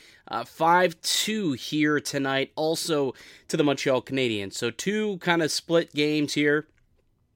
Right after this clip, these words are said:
And let's be, I mean, they, they lost tonight's game,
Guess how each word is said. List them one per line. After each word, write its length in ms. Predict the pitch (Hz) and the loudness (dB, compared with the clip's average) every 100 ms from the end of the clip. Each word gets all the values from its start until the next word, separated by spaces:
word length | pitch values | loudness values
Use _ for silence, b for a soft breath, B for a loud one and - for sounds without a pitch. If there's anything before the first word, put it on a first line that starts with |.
| _ - - | _ -10 2
And 80 | 175 | 4
let's 120 | 190 | 6
be, 120 | 175 | 4
I 100 | 127 | 4
mean, 140 | 147 | 4
they, 240 | 147 147 - | 4 2 0
they 220 | 143 165 | 2 4
lost 420 | 175 135 143 160 - | 6 6 6 4 -2
tonight's 360 | 170 175 165 | 0 2 0
game, 380 | - 175 202 233 | 0 2 2 -2